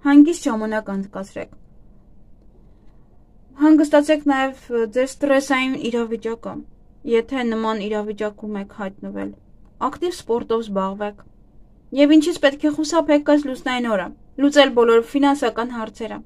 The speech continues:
իրականացրեք կարևոր բիզնես բանակցություններ և միջոցառումներ, պայմանավորվեք ռոմանտիկ ժամադրության կամ նաև նոր ծանոթություններ, վիճել, կոնֆլիկտների մեջ մտնել և ագրեսիա ցուցաբերել։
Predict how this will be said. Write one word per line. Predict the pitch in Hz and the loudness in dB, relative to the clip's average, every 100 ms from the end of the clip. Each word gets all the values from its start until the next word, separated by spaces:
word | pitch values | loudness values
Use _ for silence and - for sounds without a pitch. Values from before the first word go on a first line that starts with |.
| - | -6
իրականացրեք | 226 240 240 233 233 233 240 233 | 2 2 2 -2 -2 -2 -2 -2
կարևոր | - 220 214 220 208 | 0 0 2 0 -2
բիզնես | 214 214 220 226 - - - | -6 -4 -4 -4 -12 -20 -10
բանակցություններ | 233 233 226 208 208 226 214 220 | -2 0 0 -4 -10 -6 -4 0
և | 208 196 202 - | 0 0 -4 -18
միջոցառումներ, | - 208 214 208 214 185 185 180 185 202 - - _ - | -8 -2 0 -2 -6 -6 -8 -12 -14 -18 -20 -20 _ -14
պայմանավորվեք | - 240 254 240 240 240 233 247 247 247 - - - - 214 | 0 0 2 0 2 2 2 2 0 0 -18 -20 -20 -16 -4
ռոմանտիկ | 226 220 220 233 220 | 0 0 0 -2 -4
ժամադրության | 220 196 196 196 196 226 190 185 202 | -2 0 -2 -4 -6 -8 -6 -8 -10
կամ | 190 190 | -10 -8
նաև | 190 185 202 | -6 -4 -4
նոր | 208 202 | -4 -4
ծանոթություններ, | 170 180 180 196 - 180 180 - - - - - | -6 -8 -10 -14 -14 -12 -12 -16 -20 -20 -20 -18
վիճել, | - 214 208 214 202 208 - | -6 -4 -2 -2 -2 -4 -10
կոնֆլիկտների | - 254 254 269 262 254 | -6 -4 -4 -8 -6 -6
մեջ | 247 233 - | -4 -6 -6
մտնել | 220 208 208 208 214 | -10 -6 -6 -6 -8
և | - 233 226 | -8 -4 0
ագրեսիա | 214 214 220 214 | 0 0 -4 -4
ցուցաբերել։ | 196 202 208 190 180 185 | -8 -8 -10 -8 -8 -10